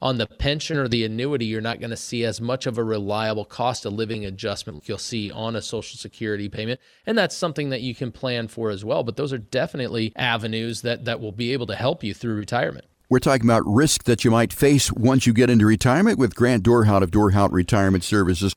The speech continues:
Speaker 2: Another one, Grant, that frequently happens is the change in marital status when you're retired. I mean, there's divorce, there's separation, but also there's just the death of a spouse.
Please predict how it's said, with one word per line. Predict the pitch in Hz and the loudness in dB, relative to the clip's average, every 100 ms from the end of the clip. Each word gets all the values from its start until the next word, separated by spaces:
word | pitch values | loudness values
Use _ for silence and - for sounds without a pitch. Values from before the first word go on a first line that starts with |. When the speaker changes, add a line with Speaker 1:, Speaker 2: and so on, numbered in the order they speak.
| _ | _
Speaker 2:
Another | - 294 254 | 2 4 6
one, | 175 123 | 4 4
Grant, | 123 131 131 | 4 2 0
that | - 113 123 | 0 0 2
frequently | 160 - 120 110 | 2 2 4 4
happens | 120 127 123 107 | 4 4 4 4
is | - 117 98 | 4 2 2
the | 95 | 0
change | 95 - 139 135 127 - | 0 2 6 6 6 4
in | 120 113 | 2 6
marital | 110 131 117 101 | 6 6 4 4
status | - 101 87 85 | 4 4 4 2
when | 107 104 | 2 4
you're | 101 | 6
retired. | 95 - 113 110 104 | 4 4 2 4 4
I | 90 | 4
mean, | 104 101 90 | 4 4 4
there's | 98 90 | 4 2
divorce, | 98 85 120 165 160 - - | 0 2 4 4 0 -4 0
there's | 113 - | 0 2
separation, | 120 - 107 135 135 117 107 | 0 2 4 4 2 2 2
but | - 95 | 4 4
also | 151 - 127 | 4 2 2
there's | 110 117 | 4 2
just | - 110 - | 2 0 2
the | 101 | 0
death | 80 98 98 | 2 2 4
of | 123 110 | 2 0
a | 113 | 0
spouse. | - - - - - | 0 -2 -2 -4 -6